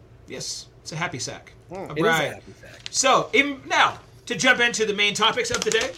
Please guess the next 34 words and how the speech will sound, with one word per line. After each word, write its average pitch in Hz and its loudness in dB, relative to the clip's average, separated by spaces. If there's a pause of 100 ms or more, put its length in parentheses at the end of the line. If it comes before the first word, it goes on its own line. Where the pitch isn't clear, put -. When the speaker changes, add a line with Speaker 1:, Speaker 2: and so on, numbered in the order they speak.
(560)
Speaker 3:
Yes, 262 6
Speaker 1:
Actually, 294 4
Speaker 3:
sir. 185 -2
Speaker 1:
did 165 0
you 285 2
get 294 4
a 277 8
picture 254 2
of 208 2
the, 202 2
of 185 -2
the 175 2 (540)
Tales 180 0
of 175 0
the 160 0
Jedi 160 0
by 156 -4
chance? 151 -10 (440)
Speaker 3:
Uh, 185 4
you 190 0
mean 190 2
this 180 0
one 196 0
right 196 4
here? 196 2
Speaker 1:
There, 240 4
there 262 4
we 233 6
go. 202 2
Let's 233 2
talk 254 0
about 202 4
this 185 -2
first. - -14